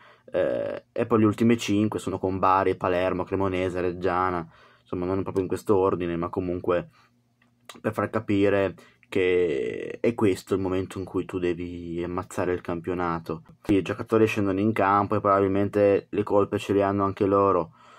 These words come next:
però dovuto a scelte senza senso dell'allenatore. Hanno detto che anche tipo Parma sta cominciando a capire che forse tutti questi cambi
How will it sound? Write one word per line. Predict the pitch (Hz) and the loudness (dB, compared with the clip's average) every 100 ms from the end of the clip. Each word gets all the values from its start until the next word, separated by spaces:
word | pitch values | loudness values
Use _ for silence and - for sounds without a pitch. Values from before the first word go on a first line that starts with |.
| - _ _ | -20 _ _
però | 117 117 107 101 101 95 90 78 50 - - - | 2 4 6 6 6 6 4 2 0 -2 -6 -6
dovuto | 104 104 92 90 - 90 87 - _ - - | -2 0 2 0 2 2 2 -2 _ -20 -8
a | 92 | -6
scelte | 92 - 95 85 | -6 -2 -2 -2
senza | 90 90 90 95 | -8 -6 -6 -6
senso | - 87 90 90 92 87 80 82 78 | -2 -2 -2 -4 -2 0 0 -4 -6
dell'allenatore. | 82 85 82 92 - 80 82 82 | -6 -4 -4 -6 -6 -6 -6 -4
Hanno | 98 101 104 | -2 -2 4
detto | 104 101 - 107 | 4 2 0 -2
che | 101 | -2
anche | 90 95 92 90 | -2 0 0 0
tipo | 113 110 | 2 2
Parma | 110 98 101 98 | 4 2 2 0
sta | 87 101 | -4 -6
cominciando | - 113 110 107 - 104 110 98 | 0 2 2 2 2 2 4 2
a | 95 92 | -2 -6
capire | 110 101 98 95 | -6 0 0 0
che | 113 | -4
forse | - 107 101 | 2 2 2
tutti | - - | -6 -6
questi | 98 98 - | -4 -4 -6
cambi | 98 92 95 92 82 | -2 -2 0 0 -2